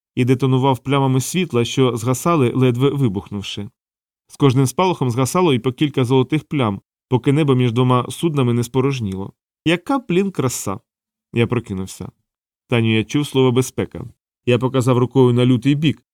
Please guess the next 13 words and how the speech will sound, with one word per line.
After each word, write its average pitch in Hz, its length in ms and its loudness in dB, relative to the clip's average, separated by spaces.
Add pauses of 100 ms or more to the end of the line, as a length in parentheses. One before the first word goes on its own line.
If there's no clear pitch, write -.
(180)
що - 160 -2
відображався 127 640 2
в 120 60 0
нас 127 220 -2
над 120 120 -2
головами 120 540 2 (180)
всіма 143 340 0
кольорами 123 500 0
веселки. 104 540 -6 (440)
"Оце 113 280 0
ти 180 100 0
називаєш 131 440 0
безпекою?" 101 640 -4